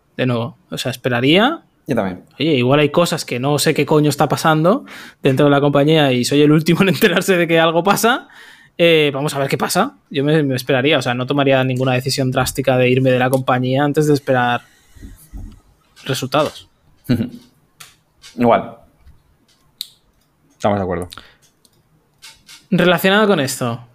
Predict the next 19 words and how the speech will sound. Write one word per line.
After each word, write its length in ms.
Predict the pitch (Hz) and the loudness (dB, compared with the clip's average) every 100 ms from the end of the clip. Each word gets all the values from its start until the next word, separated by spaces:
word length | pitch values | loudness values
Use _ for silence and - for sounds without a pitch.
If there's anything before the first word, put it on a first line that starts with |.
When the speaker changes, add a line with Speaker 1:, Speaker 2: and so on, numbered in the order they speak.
| - | -8
Speaker 1:
empalmamos 520 | 147 147 151 180 180 | 0 2 4 4 4
noticia, 640 | 160 156 165 - 214 269 - _ _ _ _ _ _ | 2 2 0 2 2 0 -8 _ _ _ _ _ _
eh, 340 | 170 151 143 139 | 2 4 4 2
porque 340 | 151 156 151 | 0 2 2
similar 380 | 147 160 151 170 | 2 0 2 4
a 80 | 190 | 4
Elon 180 | 185 175 | 2 0
Musk 280 | 185 190 190 | 2 0 -2
que 80 | |
compra 320 | 156 160 165 156 | -4 0 0 2
Twitter, 380 | 180 180 165 - | 2 2 0 0
eh, 240 | 156 143 139 | 2 2 0
Twi-, 240 | 139 104 | -4 -4
Twitter, 600 | - 156 151 135 147 196 | 0 0 2 0 0 -2
iba 140 | 151 135 | 0 0
a 20 | |
decir, 280 | 127 135 151 - - - - | 2 0 -2 -6 -6 -4 -2
Speaker 2:
<laughs> 80 | 160 | 2
Speaker 1:
Twitter, 520 | 180 170 170 160 | 2 2 0 0